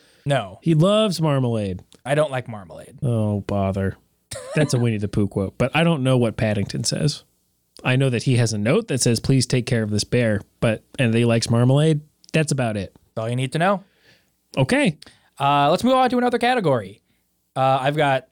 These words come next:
Speaker 1: candy, cereal, chips, condiments, or drinks.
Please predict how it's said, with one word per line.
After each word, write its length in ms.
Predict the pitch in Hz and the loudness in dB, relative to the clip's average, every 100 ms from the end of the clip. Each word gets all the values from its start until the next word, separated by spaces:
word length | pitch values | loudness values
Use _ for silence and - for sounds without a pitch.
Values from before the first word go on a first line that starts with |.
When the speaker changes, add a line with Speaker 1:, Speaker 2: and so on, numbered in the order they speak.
| _ _ _ - | _ _ _ -10
Speaker 1:
candy, 420 | 170 202 214 220 | -2 -2 0 -2
cereal, 520 | 202 - 185 196 190 | -4 -2 0 2 0
chips, 500 | 170 - 196 196 - - | -2 -4 -4 -4 -14 -8
condiments, 540 | - 170 175 180 175 | -2 -2 0 -4 -4
or 40 | 135 | -6
drinks. 600 | 151 165 123 - - | -4 -6 -8 -14 -14